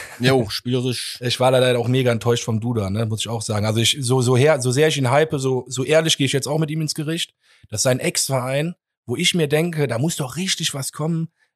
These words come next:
Speaker 2: Und der hat mich, der hat mich wirklich provoziert. Mich persönlich hat er provoziert
Speaker 1: <laughs>
Speaker 2: mit seiner
Speaker 1: Okay.
Speaker 2: laissez-fairen Gangart, die er daran gemacht hat. Also seine Pässe, Passquote, glaub ich, fast bei hundert Prozent.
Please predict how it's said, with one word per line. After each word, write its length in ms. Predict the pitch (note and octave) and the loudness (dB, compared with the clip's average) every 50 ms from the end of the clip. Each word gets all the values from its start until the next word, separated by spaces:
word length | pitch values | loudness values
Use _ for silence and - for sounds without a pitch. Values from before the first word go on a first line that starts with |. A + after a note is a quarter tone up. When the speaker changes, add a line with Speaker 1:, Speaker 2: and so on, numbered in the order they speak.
| _ _ _ | _ _ _
Speaker 2:
Und 160 | A#2+ A#2 G#2+ | -2 -2 0
der 80 | A2+ B2 | 0 -2
hat 80 | - F3 | 0 0
mich, 280 | B2+ A2+ - - - A#2 | 0 0 0 -2 -2 -2
der 100 | B2 C#3 | -2 -2
hat 80 | - | 0
mich 200 | D3 - - B2 | -2 -2 0 2
wirklich 400 | D3 G3+ G#3+ G#3+ - F#3+ F3+ - | 2 2 2 0 -2 -6 -6 -4
provoziert. 500 | - E3 D#3+ D#3 D3+ - - F3+ D#3+ C3 C3+ | -4 -4 -2 -2 -4 -4 -2 -2 -2 0 0
Mich 160 | D#3 - - | -2 0 0
persönlich 560 | E3 D#3 C#3 D#3+ G3 G#3 F3+ C3+ A2+ G2+ - | 0 0 2 2 2 2 2 2 0 0 -2
hat 120 | C#3+ - | -2 -2
er 80 | D3+ C3+ | -2 -4
provoziert 680 | A#2 - D#3 C3+ C#3 B2+ - - - F3+ F3+ F#3 G#3+ - - G2+ - - - - G3+ | -2 -4 -6 -6 -4 -4 -4 -6 -2 -2 -2 -2 -2 -2 -2 0 2 2 2 2 0
Speaker 1:
<laughs> 340 | - - A4+ - - _ - | 2 2 0 0 0 _ -4
Speaker 2:
mit 140 | C3 B2 | 0 2
seiner 180 | D3+ D3+ D#3 D3 | 4 4 4 4
Speaker 1:
Okay. 100 | C#3+ D#3+ | 4 4
Speaker 2:
laissez-fairen 680 | F#3+ G#3 - - F#3+ - - - F3+ F3+ F3 - E3+ D#3 | 4 4 2 -2 -2 -4 0 0 2 2 2 0 -2 -2
Gangart, 560 | C3+ D3+ D3+ F3 F#3 D#3+ B2 A#2 B2 D3 - - | 0 2 2 2 0 0 0 0 0 0 0 0
die 60 | C#3 | 0
er 80 | B2+ A#2+ | 2 2
daran 260 | B2 A#2 B2 B2 B2 | 2 2 2 2 2
gemacht 320 | B2+ A#2+ A#2+ B2 - - E3+ | 2 0 0 -2 0 -2 -4
hat. 100 | - - | -2 -2
Also 140 | C#3+ C3+ B2+ | -4 0 2
seine 180 | C3+ B2+ A#2+ | 2 2 2
Pässe, 480 | - - D4 D4+ - - F#3 G3 G3 F3 - | 2 0 0 0 0 -2 -2 -4 -4 -4 -4
Passquote, 440 | E3+ F3 - - - C#3 C3 D3 B2+ | -4 -4 -4 -4 -6 -6 -4 -4 -2
glaub 160 | B2 B2+ A#2+ | -2 -2 -2
ich, 80 | - - | -2 -2
fast 200 | D3+ C#3+ - - | -2 -2 -2 -2
bei 80 | C#3 | -2
hundert 260 | C3 D#3 D#3+ C#3+ C3+ | 0 2 0 0 0
Prozent. 420 | - C3+ A#2+ - D3+ E3 G3 G#3+ | -2 -8 -4 -2 -2 -2 -2 -4